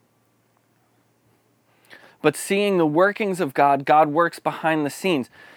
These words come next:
You know, you don't see all the people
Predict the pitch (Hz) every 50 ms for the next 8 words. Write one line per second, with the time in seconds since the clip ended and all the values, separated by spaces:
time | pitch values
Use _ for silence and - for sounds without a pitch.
0 | - _ - 156 156 156 156 151 147 156 180 180 214 226 202 - - - - -
1 | 226 240 214 190 185 - - - 180 190 202 214 214 214 190 202 - - - 240
2 | 233 214 - - 175 170 160 160 170 165